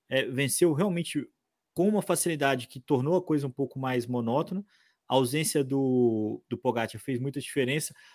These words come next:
O Álvaro tem um comentário sobre a equipe da Quick-Step, que ficou na ponta da prova o tempo inteiro, é, deixou ninguém à vontade, né? Mas sabendo que não ia ter que ir até o final, porque ia ter um momento que o, que o, que o Renko ia pegar a ponta e ir embora sozinho.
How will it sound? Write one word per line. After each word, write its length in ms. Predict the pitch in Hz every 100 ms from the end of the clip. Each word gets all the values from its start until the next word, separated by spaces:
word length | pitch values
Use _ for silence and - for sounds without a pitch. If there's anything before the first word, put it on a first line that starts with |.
| _
O 100 | 139
Álvaro 220 | 151 170
tem 120 | 156 165
um 60 |
comentário 540 | - 160 139 147 147 143
sobre 260 | 156 147
a 40 | 131
equipe 400 | - 180 180 147
da 300 | 120 113 104
Quick-Step, 580 | 120 - - 175 - _ - - _
que 120 | -
ficou 320 | - - 190
na 100 | 208
ponta 320 | 160 - 165 180
da 80 |
prova 260 | 143 151 151
o 40 |
tempo 280 | 147 196 202 160
inteiro, 480 | 139 151 185 214 - -
é, 300 | 127 127 123
deixou 360 | 123 123 -
ninguém 640 | 156 135 143 214 214 151 117 -
à 160 | 123 113
vontade, 680 | 139 127 - 123 170 160 135
né? 220 | 139 185 _ _ _ -
Mas 460 | 127 143 160 175 -
sabendo 440 | 190 170 196 226
que 80 | 233
não 120 | 233
ia 80 | 240
ter 160 | 233 226
que 140 | -
ir 20 |
até 160 | 220 220
o 40 |
final, 380 | 220 269 196 170
porque 300 | - 120 -
ia 120 | 147 143
ter 140 | 185
um 60 | 202
momento 360 | 202 180 196
que 80 | 220
o, 80 | 196 _ -
que 120 | 190
o, 180 | 185 180 _
que 100 | -
o 340 | 175 170 165 151
Renko 280 | 160 185
ia 160 | 196 196
pegar 260 | 180 170 165
a 40 |
ponta 420 | - 160 165 180
e 60 | 180
ir 20 |
embora 420 | 170 160 165 165
sozinho. 520 | - 170 139 123 123